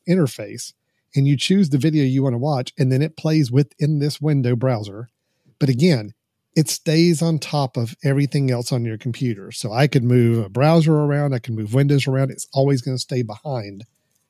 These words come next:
this Lyft browser. So again, if you are watching something, you're watching a keynote, you're watching a sporting event, you're watching a live stream of something, and you just wanna be able to see it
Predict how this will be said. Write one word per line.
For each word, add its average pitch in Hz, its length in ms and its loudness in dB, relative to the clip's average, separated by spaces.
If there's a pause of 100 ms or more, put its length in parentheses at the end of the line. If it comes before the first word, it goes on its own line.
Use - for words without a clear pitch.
(140)
this 135 180 2
Lyft 131 300 2
browser. 107 420 -10 (300)
So 156 140 0
again, 143 260 2
if 110 160 -12
you 165 160 0
are 156 160 0
watching 151 480 0
something, 110 400 -8
you're 120 120 0
watching 131 300 0
a 131 60 -6
keynote, 120 580 -6 (340)
you're 127 120 2
watching 139 280 4
a 131 60 0
sporting 131 440 2
event, 107 420 -10 (680)
you're 123 140 4
watching 139 360 4
a 139 60 4
live 139 300 4
stream 117 340 -2
of 107 100 -8
something, 110 520 -6
and 131 160 -4
you 123 160 -2
just 113 340 -10
wanna 143 200 2
be 139 80 2
able 139 100 2
to 120 80 -2
see 269 260 -2
it 123 140 -6